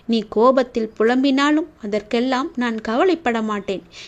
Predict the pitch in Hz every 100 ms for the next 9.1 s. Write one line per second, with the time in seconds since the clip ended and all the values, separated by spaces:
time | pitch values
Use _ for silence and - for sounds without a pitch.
0 | - _ - 285 339 339 - 330 - 269
1 | 285 277 254 240 254 254 453 403 330 302
2 | 302 269 277 - 226 233 226 208 196 208
3 | 202 190 190 370 302 240 220 - 208 202
4 | 196 190 180 180 - - - - 220 202
5 | - 220 - 262 240 247 240 214 220 269
6 | - 285 320 320 294 302 294 330 415 254
7 | 415 370 302 294 277 302 277 277 262 247
8 | - 208 226 226 226 226 233 269 262 254